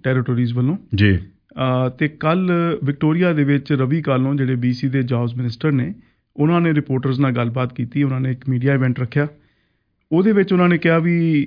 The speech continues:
Speaker 1: ਇਹ ਤਾਂ ਕਮਾਲ ਹੋ ਗਈ ਆ, ਵੀ ਬੜਾ ਜ਼ਬਰਦਸਤ ਇਹ ਐਗਰੀਮੈਂਟ ਹੋ ਗਿਆ।
Speaker 2: ਹੂੰ।
Speaker 1: ਤੇ ਕੈਨੇਡਾ ਦੇ ਇਤਿਹਾਸ ਵਿੱਚ ਲਾਲ ਫੀਤਾਸ਼ਾਹੀ ਨੂੰ ਹਟਾਉਣ ਵਾਸਤੇ ਇਹ ਸਿੰਗਲ ਬਿਗੇਸਟ ਸਟੈਪ ਹੈਗਾ ਅੱਜ ਤੱਕ ਦਾ।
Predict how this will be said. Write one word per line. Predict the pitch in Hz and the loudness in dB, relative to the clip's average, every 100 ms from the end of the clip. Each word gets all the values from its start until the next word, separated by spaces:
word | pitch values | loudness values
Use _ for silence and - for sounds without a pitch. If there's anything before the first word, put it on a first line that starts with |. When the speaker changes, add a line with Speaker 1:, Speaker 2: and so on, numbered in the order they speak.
| - | 0
Speaker 1:
ਇਹ | 151 | 0
ਤਾਂ | 151 | 0
ਕਮਾਲ | 151 143 131 131 | 0 2 2 0
ਹੋ | 120 | 0
ਗਈ | 127 | 0
ਆ, | 139 | 0
ਵੀ | 139 | 0
ਬੜਾ | 127 131 | 0 -2
ਜ਼ਬਰਦਸਤ | 123 123 123 120 135 127 - - | 0 0 -2 0 -2 -4 -8 -2
ਇਹ | 135 | 0
ਐਗਰੀਮੈਂਟ | 123 120 120 127 | 0 2 2 0
ਹੋ | 123 | -2
ਗਿਆ। | 120 135 196 107 | -4 -4 -2 2
Speaker 2:
ਹੂੰ। | 101 90 82 - | 4 2 0 0
Speaker 1:
ਤੇ | 139 131 | 0 2
ਕੈਨੇਡਾ | 151 143 143 151 | 2 2 2 2
ਦੇ | 147 | 0
ਇਤਿਹਾਸ | 147 139 120 135 131 143 | 0 0 0 -2 -2 -4
ਵਿੱਚ | 135 - 139 135 135 - - | -4 -2 0 0 -2 -10 -4
ਲਾਲ | 131 131 | 0 0
ਫੀਤਾਸ਼ਾਹੀ | 131 147 147 139 131 | 0 -2 0 0 0
ਨੂੰ | 139 143 | 2 0
ਹਟਾਉਣ | 143 123 131 | 0 -2 0
ਵਾਸਤੇ | 131 120 120 135 117 - | 0 -2 0 -2 -2 -4
ਇਹ | 127 | -6
ਸਿੰਗਲ | - 135 143 131 | -2 0 0 0
ਬਿਗੇਸਟ | 127 120 127 139 135 | -4 -4 0 0 -2
ਸਟੈਪ | - - - 131 123 | -8 -8 -6 -6 -6
ਹੈਗਾ | 123 131 | -4 -2
ਅੱਜ | 127 | -2
ਤੱਕ | 135 123 | -2 -4
ਦਾ। | 135 160 | -2 -4